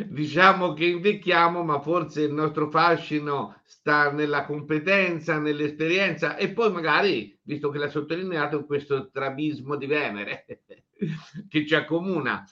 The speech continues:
in questa, in questa puntata. Allora, duemilaventitré, Riccardo, mettiamo alle spalle il duemilaventidue, che è stato davvero molto funesto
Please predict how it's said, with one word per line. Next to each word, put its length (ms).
in 160
questa, 580
in 160
questa 320
puntata. 800
Allora, 680
duemilaventitré, 1400
Riccardo, 960
mettiamo 400
alle 140
spalle 280
il 60
duemilaventidue, 1080
che 1200
è 100
stato 300
davvero 420
molto 800
funesto 840